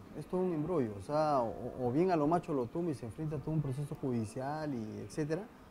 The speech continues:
o simplemente tratar de, de sentarse en coordinar con el Instituto Nacional de Cultura para poder de alguna manera buscar los mecanismos, ¿no? O sea, si bien es cierto, el I N C lo que intenta es que no se cambie la, la, la,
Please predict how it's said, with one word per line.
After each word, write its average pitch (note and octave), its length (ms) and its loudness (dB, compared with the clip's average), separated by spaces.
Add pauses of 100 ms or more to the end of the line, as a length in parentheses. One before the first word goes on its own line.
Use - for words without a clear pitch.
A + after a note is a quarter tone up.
(300)
o G#2+ 80 -4
simplemente C#3 880 4
tratar C#3 400 2
de, C#3+ 280 8
de A2 100 0
sentarse C#3 500 -4
en C#3 120 0
coordinar A2+ 460 -4
con C#3+ 140 -4
el A#2 160 -6
Instituto C3+ 320 -6
Nacional B2+ 260 -4
de C#3+ 80 0
Cultura C3 380 2
para A#2+ 200 0
poder A#2+ 400 0
de B2 180 -2
alguna C3+ 320 0
manera C#3 400 -2 (360)
buscar - 180 6
los E3 100 6
mecanismos, C3+ 480 2
¿no? C3+ 200 -2
O A2 60 -2
sea, A#2 480 -6 (140)
si A#2 80 -4
bien D3+ 280 0
es C#3+ 100 -2
cierto, C#3+ 840 4
el A#2+ 180 0
I C#3+ 80 2
N D3 160 0
C D3+ 140 -4
lo D3 140 0
que B2 80 -2
intenta C3+ 440 -2
es C#3 200 0
que D3 180 0 (440)
no C#3 240 6
se C#3 160 2
cambie D#3 400 8
la, A2 260 2
la, G#2 520 -6
la, A2+ 120 -6